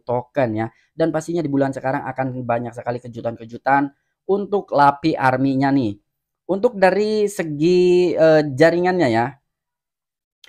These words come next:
Nah, dan dia pun berdiri di jaringan utamanya adalah Ethereum. Dan dia sudah mengeluarkan atau sudah,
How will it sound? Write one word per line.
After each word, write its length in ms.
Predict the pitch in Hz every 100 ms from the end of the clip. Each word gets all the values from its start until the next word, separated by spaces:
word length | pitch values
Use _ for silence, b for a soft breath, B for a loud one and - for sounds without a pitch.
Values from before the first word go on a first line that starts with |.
| b -
Nah, 240 | 233 180
dan 160 | 175 226
dia 80 | 233
pun 160 | 254
berdiri 320 | 233 220 233 202
di 40 |
jaringan 520 | 190 185 185 196 202
utamanya 560 | 180 180 165 170 190 170
adalah 320 | 151 160 -
Ethereum. 720 | 160 156 156 147 165 135 110
Dan 240 | 139 143 139
dia 160 | 202
sudah 480 | 208 175 180 190 185
mengeluarkan 720 | 151 151 143 139 139 175 165
atau 240 | 143 170 160
sudah, 480 | 147 143 165 160